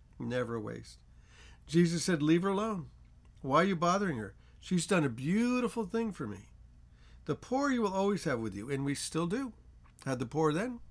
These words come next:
have the poor now. And we should be caring for the poor. Jesus is not saying we shouldn't care for the poor. We should care for the poor. The poor you always will have with you,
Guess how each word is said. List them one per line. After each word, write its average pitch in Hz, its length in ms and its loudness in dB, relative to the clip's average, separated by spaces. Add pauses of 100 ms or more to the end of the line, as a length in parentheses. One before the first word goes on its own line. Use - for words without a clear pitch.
have 123 140 -8
the 123 60 -8
poor 147 240 -6
now. 196 300 -8 (920)
And 202 140 2
we 214 120 2
should 214 120 -2
be 226 80 -2
caring 285 300 0
for 214 100 -4
the 135 60 -4
poor. - 260 -12 (320)
Jesus 196 320 -2
is 143 60 -2
not 156 240 0
saying 147 220 -2
we 139 80 -4
shouldn't 143 240 -8
care 151 120 -4
for 143 80 -6
the 135 60 -6
poor. 247 220 -6
We 160 100 -8
should 220 220 -8
care 110 140 -8
for 110 80 -10
the 98 60 -10
poor. - 300 -20 (1300)
The 139 100 -6
poor 233 220 8
you 226 160 4
always 233 320 2
will 151 120 2
have 127 180 -2
with 107 120 -8
you, 101 140 -14